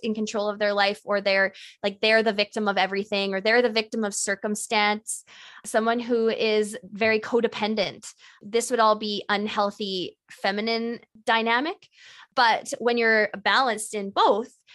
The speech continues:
you are able to feel safe in your body. So, um, you're able to, to feel your emotions,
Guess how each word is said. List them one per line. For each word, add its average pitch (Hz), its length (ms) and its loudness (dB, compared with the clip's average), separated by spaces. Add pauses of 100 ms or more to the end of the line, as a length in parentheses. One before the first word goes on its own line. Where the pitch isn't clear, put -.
(160)
you 254 460 -2
are - 260 2
able 233 420 2 (120)
to 208 240 -6
feel 202 220 -2
safe 196 320 -4
in 202 80 -4
your 196 100 -4
body. 185 440 -2
So, 202 500 0 (340)
um, 202 260 0
you're 214 180 0
able 226 340 2
to, 214 500 0 (760)
to 220 440 -6 (140)
feel 277 440 0
your 269 140 4
emotions, 196 500 -2